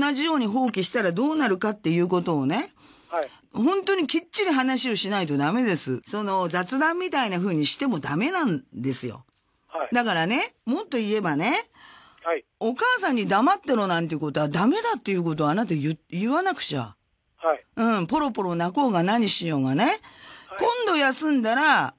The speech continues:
Speaker 1: もうお父さんはお母さんに言うと。
Speaker 2: はい。
Speaker 1: うん。だってあなたの仕事がこうなんだからっていうことをきっちりね、
Speaker 2: はい。
Speaker 1: お嬢さんに言ってくださいよ。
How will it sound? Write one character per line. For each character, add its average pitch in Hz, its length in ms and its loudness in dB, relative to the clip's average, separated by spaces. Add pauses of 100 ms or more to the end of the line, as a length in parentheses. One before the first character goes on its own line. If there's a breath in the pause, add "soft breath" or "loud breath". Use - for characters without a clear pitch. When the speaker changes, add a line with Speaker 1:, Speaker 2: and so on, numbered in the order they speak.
Speaker 1:
も 247 500 2
う 180 60 -6
お 196 80 -4
父 185 180 -2
さ 156 120 -2
ん 208 60 -4
は 247 120 0
お - 20 -4
母 156 200 0
さ 113 160 -6
ん 110 40 -4
に 117 100 -6
言 139 140 2
う 135 80 0
と。 - 220 -12 (500)
Speaker 2:
は 147 140 -4
い。 120 100 -10 (100)
Speaker 1:
う 214 80 -6
ん。 156 420 -2 (180 soft breath)
だ 233 80 2
っ 254 40 0
て 226 100 2
あ 233 60 4
な 294 160 2
た 285 120 0
の 226 100 0
仕 196 140 -2
事 208 240 0
が 214 120 2
こ 269 200 2
う 247 40 2
な 170 140 0
ん 160 60 0
だ 147 100 0
か 190 140 0
ら 294 80 6
っ - 100 -2
て - 120 2
い 175 120 0
う 185 140 -2
こ 185 120 -2
と 170 140 -2
を 143 60 -2
き - 100 -8
っ - 100 -10
ち 277 140 -2
り 175 120 0
ね、 185 300 -4
Speaker 2:
は 139 140 -2
い。 - 180 -8
Speaker 1:
お 214 140 -2
嬢 262 180 0
さ 202 120 0
ん 160 80 0
に 151 80 0
言 151 100 -2
っ 170 40 -12
て 277 180 -2
く 277 80 2
だ 269 160 2
さ 233 160 2
い 165 100 -2
よ。 120 220 -6